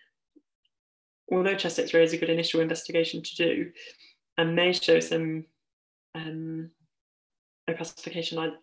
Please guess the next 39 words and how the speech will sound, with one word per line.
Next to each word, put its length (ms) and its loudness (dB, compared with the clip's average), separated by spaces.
bilaterally, 680 -4
it, 200 -10
chest 200 -8
X-ray 220 0
can 220 -2
be 80 4
normal 220 2
in 140 -2
up 160 2
to 80 -14
ten 160 -12
percent 260 -8
of 80 -14
patients, 360 -6
as 100 -6
I 60 -2
said. 300 -6
And 80 -2
that's 220 -2
why 180 4
a 100 4
high 160 0
resolution 520 -2
C 180 -2
T 300 -2
is 220 -4
kind 220 -6
of 160 -4
going 260 0
to 220 0
give 180 -4
us, 400 -6
more 220 2
likely 260 0
to 100 -4
give 120 -2
us 80 -6
the 100 -2
diagnosis. 920 -6